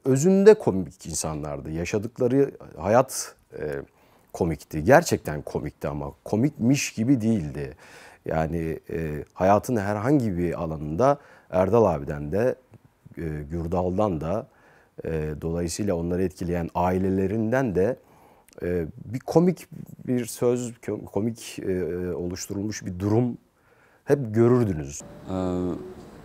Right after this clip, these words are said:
Speaker 2: mesela Gürdal'la hiç tartışmadık. Erdal'la tartışırdık. Erdal tartışmacı bir karakterdi. Ee, ben de tartışmacı bir karakterim.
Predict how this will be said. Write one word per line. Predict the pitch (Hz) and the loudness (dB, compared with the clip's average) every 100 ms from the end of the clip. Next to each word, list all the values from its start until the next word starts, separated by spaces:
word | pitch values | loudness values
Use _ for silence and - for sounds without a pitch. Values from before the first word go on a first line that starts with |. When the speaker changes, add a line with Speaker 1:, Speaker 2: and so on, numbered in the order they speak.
| - - - - - - - - - - - - - - | -20 -20 -20 -20 -20 -18 -18 -16 -16 -16 -18 -18 -10 -2
Speaker 2:
mesela | 113 110 | 2 6
Gürdal'la | 139 139 123 113 | 8 10 8 8
hiç | 139 | 6
tartışmadık. | 123 113 - 101 90 80 | 4 2 0 0 0 0
Erdal'la | - 110 135 120 | 2 8 8 8
tartışırdık. | 120 98 - 107 90 85 | 4 -2 0 0 0 0
Erdal | 101 110 | 2 2
tartışmacı | 104 107 - 120 120 113 | 2 -4 0 4 4 4
bir | 113 | 2
karakterdi. | 107 101 92 92 80 76 67 - - - - - - - - - - | 2 0 0 -4 -4 -6 -8 -14 -20 -20 -20 -20 -20 -20 -20 -20 -8
Ee, | 90 87 82 62 58 - - - - - - - - - - - - - | -4 -4 -4 -6 -10 -16 -18 -18 -20 -20 -20 -20 -20 -20 -20 -20 -20 6
ben | 139 139 | 10 12
de | 127 | 10
tartışmacı | 110 87 104 85 87 | 4 0 -2 0 -2
bir | |
karakterim. | 85 87 78 87 87 101 | -2 -4 -4 -4 -4 -4